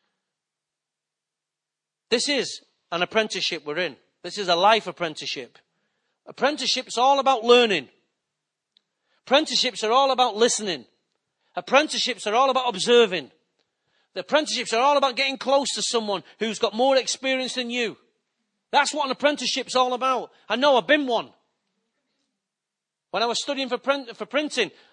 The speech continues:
I got next to what I consider one of the best printers in our company, a guy called Teddy O'Brien. I watched, I observed, I listened. He had experience that I never thought was ever gonna get.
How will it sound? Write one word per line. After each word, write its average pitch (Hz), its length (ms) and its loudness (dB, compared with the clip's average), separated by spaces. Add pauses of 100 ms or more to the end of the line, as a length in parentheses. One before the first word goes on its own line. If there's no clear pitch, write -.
I 247 360 2 (240)
got 214 460 -4
next 254 340 -2
to 254 180 -2
what 220 280 -2
I 262 120 0
consider 214 380 -10
one 214 140 -4
of 214 40 -8
the 185 60 -6
best 226 300 -2
printers 180 560 -10 (160)
in 180 100 -4
our 190 140 -2
company, 196 420 -6 (240)
a - 40 -20
guy 190 140 -2
called 190 200 -4
Teddy 202 240 0
O'Brien. 175 460 -4 (680)
I 202 80 -2
watched, 240 400 2
I 208 40 0
observed, 190 460 0
I 190 40 0
listened. 214 480 -4 (240)
He 247 80 -6
had 277 120 4
experience 294 680 -2
that 247 80 0
I 233 80 2
never 247 220 -2
thought 240 260 -4
was 202 100 -6
ever 202 160 -6
gonna 185 220 -8
get. 147 240 -10